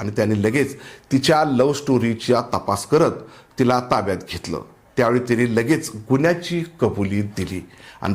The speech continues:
भाविकचा खून कुणी केला ते सांगितलं.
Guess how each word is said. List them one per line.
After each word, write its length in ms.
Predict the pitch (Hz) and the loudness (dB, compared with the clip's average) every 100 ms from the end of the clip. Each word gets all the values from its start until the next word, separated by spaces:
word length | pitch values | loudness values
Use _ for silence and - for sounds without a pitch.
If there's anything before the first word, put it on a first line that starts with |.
| - | -2
भाविकचा 420 | 85 110 - 131 123 - | -2 -2 0 -2 -4 -4
खून 160 | 135 127 - | -4 -4 -2
कुणी 200 | 135 180 | 2 2
केला 360 | 214 143 117 78 - - - - - | 2 2 2 0 -6 -18 -20 -20 0
ते 100 | 165 | 2
सांगितलं. 720 | 175 - - 117 95 92 78 | 2 0 0 0 -2 -4 -6